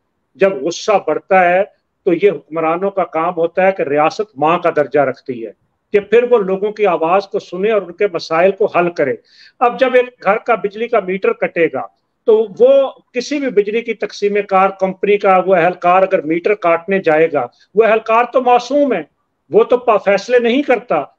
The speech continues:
उसका तो कोई कसूर नहीं, लेकिन फिर लोग खुदा न खास्ता उसका घेराव करते हैं। हमने इसलिए भी ये मुतालबा किया कि तकसीम कार कंपनियों के लोग इन दिनों मीटर काटने ना जाएं,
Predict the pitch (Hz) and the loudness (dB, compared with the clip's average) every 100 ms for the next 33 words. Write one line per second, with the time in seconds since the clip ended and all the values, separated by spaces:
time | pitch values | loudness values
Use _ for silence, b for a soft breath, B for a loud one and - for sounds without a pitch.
0 | _ 202 - 247 247 247 294 302 247 233 | _ -2 0 0 0 2 0 2 0 2
1 | 220 190 180 147 - _ _ 156 185 190 | 0 2 0 -4 -8 _ _ -4 -2 0
2 | 214 - 233 170 160 202 240 - _ - | -2 0 0 2 2 2 2 -4 _ -12
3 | 175 190 247 233 - 170 - - 196 226 | 0 2 2 0 0 -2 -2 0 0 0
4 | b _ _ 311 - - 254 196 180 170 | b _ _ -2 0 0 2 2 4 2
5 | 165 135 - 127 107 _ _ _ 175 226 | 0 -6 -8 -12 -12 _ _ _ -2 0
6 | 254 - 294 - 370 285 285 247 233 214 | -2 -2 -4 -2 0 2 2 0 0 0
7 | 196 196 208 208 202 226 233 - 196 - | 0 0 -4 -6 -4 -2 -4 -8 -14 -8
8 | 190 196 202 185 185 196 180 175 175 196 | -4 -2 -2 0 0 0 -6 -6 -2 -2
9 | 196 165 185 196 196 180 190 196 160 160 | 0 0 2 2 0 -2 -2 0 0 -2
10 | 196 196 170 170 214 202 185 240 247 196 | -4 0 0 0 -2 -2 2 0 2 2
11 | 214 | 0